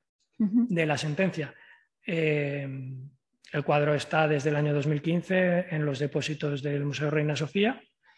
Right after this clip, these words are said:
Speaker 2: esperando a que recayera sentencia. Y, bueno, la sentencia,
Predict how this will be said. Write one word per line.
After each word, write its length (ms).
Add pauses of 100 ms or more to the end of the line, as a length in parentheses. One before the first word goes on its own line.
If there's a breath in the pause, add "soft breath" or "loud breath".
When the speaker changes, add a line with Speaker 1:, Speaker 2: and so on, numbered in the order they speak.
(180)
Speaker 2:
esperando 500
a 60
que 100
recayera 540
sentencia. 540 (140)
Y, 340
bueno, 260
la 80
sentencia, 600